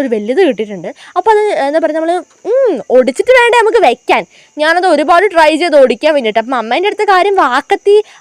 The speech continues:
വാക്കത്തിയല്ല, അരുവ ഉണ്ടായിരുന്നു. അരിപ്പയും കൊണ്ട് രണ്ട് വെട്ട് വെട്ടിയാൽ മതി. പക്ഷെ ഞാൻ ഒരു നാച്ചുറൽ രീതിയിൽ അത്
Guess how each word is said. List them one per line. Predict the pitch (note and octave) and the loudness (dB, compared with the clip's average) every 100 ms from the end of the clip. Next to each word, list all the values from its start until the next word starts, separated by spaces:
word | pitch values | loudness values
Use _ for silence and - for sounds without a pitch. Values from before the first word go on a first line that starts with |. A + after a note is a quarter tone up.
| B3 | -4
വാക്കത്തിയല്ല, | B3+ - A4 C4 G3 | -2 2 2 2 0
അരുവ | A#3+ C4+ G#4 F#4+ | -2 0 0 0
ഉണ്ടായിരുന്നു. | C#4+ F4 F4+ G4 - _ _ _ _ _ _ A3+ | 2 2 2 -2 -10 _ _ _ _ _ _ -8
അരിപ്പയും | G3+ G3+ A#3+ | -4 -4 -2
കൊണ്ട് | D4 | -4
രണ്ട് | D#4 F4+ | -2 -2
വെട്ട് | F4+ F#4+ | -2 -4
വെട്ടിയാൽ | F4 - A4 C5 | -6 -2 0 0
മതി. | C#4 A3+ B3+ | -2 -2 -2
പക്ഷെ | F#4+ A#4+ C5 | -2 -2 -2
ഞാൻ | A4 A4+ C5 D5 C#5+ - - - A4+ | 0 0 2 2 2 -2 -10 -2 0
ഒരു | A4+ A4+ F#4+ | 4 4 2
നാച്ചുറൽ | D4 C4+ D#4+ - - G#4 G4+ G#4 G#4+ A#4+ C4+ A#3 | 0 0 -4 -6 -2 0 2 4 4 2 0 -6
രീതിയിൽ | A#3 C#4 D4 F4+ F4 C4 B3+ | -4 -6 -2 -2 2 2 2
അത് | F#4 | 0